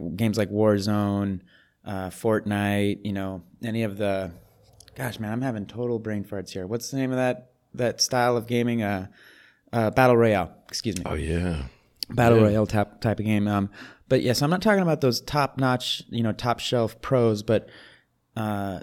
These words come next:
Speaker 1: there's just, you know, I have friends that play this way. I'm sure you do as well. Um, that they're just extremely good at the game,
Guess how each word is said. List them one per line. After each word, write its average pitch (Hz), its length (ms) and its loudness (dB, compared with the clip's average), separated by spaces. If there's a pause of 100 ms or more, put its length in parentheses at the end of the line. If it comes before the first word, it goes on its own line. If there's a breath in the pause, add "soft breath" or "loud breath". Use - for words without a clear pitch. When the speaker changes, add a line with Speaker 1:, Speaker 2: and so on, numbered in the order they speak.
Speaker 1:
there's 139 180 -2
just, - 320 -8 (440)
you 123 100 -2
know, 117 80 0
I 113 120 0
have 139 160 0
friends 139 320 -2
that - 140 -4
play 131 180 2
this 123 200 -4
way. 127 160 2
I'm 117 100 0
sure 127 180 -2
you 120 160 -2
do 120 140 0
as 117 140 -2
well. 113 400 2
Um, 104 360 -2
that 113 200 -4
they're 131 120 2
just 214 320 -6
extremely 120 720 -2
good 110 180 2
at 104 100 -2
the 95 80 -10
game, 110 380 0